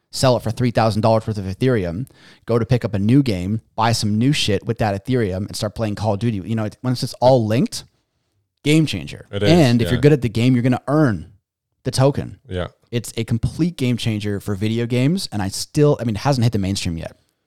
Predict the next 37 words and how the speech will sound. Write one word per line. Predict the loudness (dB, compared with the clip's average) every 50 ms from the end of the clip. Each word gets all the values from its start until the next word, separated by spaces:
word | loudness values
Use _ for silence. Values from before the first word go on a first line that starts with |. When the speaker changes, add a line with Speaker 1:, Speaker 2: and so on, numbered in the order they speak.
| _ _ _ _
Speaker 1:
Once | 4 4 4 4 4
you | 2
see | 2 4 4
that | 6 4 4 4
P | 2 2 4
S | 4 4 2
five | 2 2 4 4 4 2 2
or | 0 -4 -4 -4
P | -2 -2 -2
S | -2 -4
six | -4 -4 -4 -4 -6 -10 -12
Speaker 2:
That's | -10 -8 -4 -4
what, | -2 -2
yeah. | 0 0 -2 -2 -4 -6 -8 -4
<laughs> | -2 2
Speaker 1:
drop | 6 8 8 8 8
with | 6 6
MetaMask | 6 6 6 6 8 8 8 8 6 6 6 6
on | 8 8
it, | 8 6
Speaker 2:
Yeah. | 4 0 -6 _
Speaker 1:
you | 2 4
know | 6 6 6 6
it's | 4 2
fucking | 0 -2 0 -2
game | -4 -4 -4 -4 -4
on. | -4 -4 -4
Speaker 2:
<laughs> | -2 -2
I | -2
can't | -2 -4 -2 0 2 2 2 2
wait | 0 0 0 0 -2
for | -2 -4
that. | -2 -2 -2 -2
That's | -2 -2 -2
gonna | -2 -4
be | -6
great. | -6 -8 -8 -8 -4 -2 -2 -2 -2 -4 -6